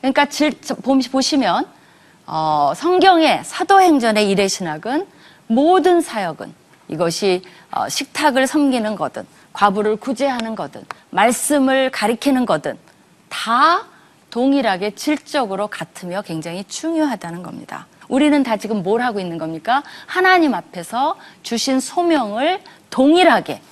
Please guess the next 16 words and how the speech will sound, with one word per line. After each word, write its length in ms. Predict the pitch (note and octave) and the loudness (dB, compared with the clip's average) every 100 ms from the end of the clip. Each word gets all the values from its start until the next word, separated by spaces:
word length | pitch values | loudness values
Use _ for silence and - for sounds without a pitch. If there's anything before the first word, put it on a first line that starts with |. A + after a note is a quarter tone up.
| _ _ _ | _ _ _
감당하고 680 | - F#3 G3 G3+ E3+ D3 E3 | -8 -4 -2 -2 -2 -6 -8
있어요. 340 | - - E2+ | -10 -12 -8
나중에 340 | - C#4 D4+ D#4 | 0 0 2 0
스테반은, 680 | - F#4 F#4 A#3+ F3+ G#3+ - _ _ - | -2 -2 0 0 0 -4 -8 _ _ -12
어, 140 | D3 | -10
그 180 | E3+ G#3+ | -6 -4
집사였잖아요. 1000 | - D4 - D#4+ G#3+ - F3 F3 A#3 F#3 _ _ _ - | -2 -4 0 2 2 -2 -6 -4 -6 -10 _ _ _ -6
어, 180 | E3+ F3+ F#3 - | -2 -2 -4 -8
이 380 | - A3 G#3 G3 - | -2 0 0 -4 -10
식탁을 460 | - D4 F#4 D#4+ | -12 -4 -2 0
섬기는 400 | D4+ F4 D4+ C#4 | 0 0 0 0
사람으로 420 | C4 C#4 B3 G#3+ G#3+ | -2 -2 -4 -4 -6
뽑혔지만 680 | C#4 - - F#3+ G#3 D#4+ - _ _ _ - | -6 -8 -8 -8 -4 -6 -8 _ _ _ -14
보면 280 | - A#3+ C4 | -4 0 0
스테반이 480 | C4 - F4 C#4 A#3+ | -2 -2 0 0 -2
순교하잖아. 800 | - F4 E4 D4+ G#3 - - - | -4 -4 -2 -2 -4 -10 -18 -16